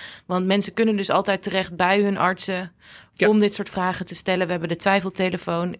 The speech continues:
Speaker 1: We zullen ook een paar van die artikelen die u noemde, die jij, ga ik nog
Speaker 2: <laughs>
Speaker 1: steeds, hè?
Speaker 2: Ja, nog
Speaker 1: Freaking
Speaker 2: steeds,
Speaker 1: uur
Speaker 2: ja.
Speaker 1: later. Ehm, we zetten hem in de, in de vermel-, eh, in de bronvermelding.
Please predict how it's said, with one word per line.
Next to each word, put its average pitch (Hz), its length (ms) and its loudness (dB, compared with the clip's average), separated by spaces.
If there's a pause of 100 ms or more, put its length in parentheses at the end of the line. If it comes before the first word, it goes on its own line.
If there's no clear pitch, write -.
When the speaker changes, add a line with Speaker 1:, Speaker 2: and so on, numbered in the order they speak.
Speaker 1:
We 180 100 -6
zullen 175 220 -2
ook 170 80 -2
een - 80 -18
paar 165 160 0
van 165 100 -4
die 165 140 -6
artikelen 233 480 -4
die 214 200 0
u 233 60 2
noemde, 233 440 2 (480)
die 196 140 -2
jij, 214 340 2 (480)
ga - 160 -10
ik - 120 -6
nog 269 240 4
Speaker 2:
<laughs> - 60 4
Speaker 1:
steeds, 320 260 4
hè? 220 180 4
Speaker 2:
Ja, 139 100 4
nog 113 200 -2
Speaker 1:
Freaking 208 320 0
Speaker 2:
steeds, 202 160 2
Speaker 1:
uur 190 40 2
Speaker 2:
ja. 180 60 2
Speaker 1:
later. 175 200 -6 (400)
Ehm, 220 380 2 (100)
we 208 140 -4
zetten 214 280 0
hem 202 100 0
in 196 120 -2
de, 185 320 -2
in 208 140 0
de 196 80 -4
vermel-, 180 460 -6
eh, 175 260 -6
in 190 100 -4
de 185 60 -4
bronvermelding. 208 880 -2